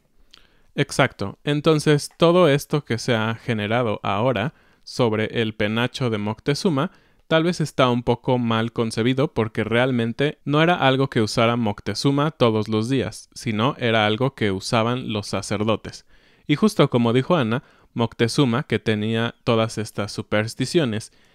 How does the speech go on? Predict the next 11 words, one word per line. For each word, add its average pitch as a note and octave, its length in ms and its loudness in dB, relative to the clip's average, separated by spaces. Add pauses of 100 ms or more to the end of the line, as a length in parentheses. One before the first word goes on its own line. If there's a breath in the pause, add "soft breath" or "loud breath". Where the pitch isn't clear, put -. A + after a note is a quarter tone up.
(140)
y B2+ 140 2
creía B2 560 2
que G#2 240 -6
quien G#2 380 -4
llegaba A2 580 0
del G2 320 -4
mar, A#2+ 380 -2
es G#2+ 180 -6
decir, G2 260 -4
los G2 160 -8
españoles, G#2+ 640 -2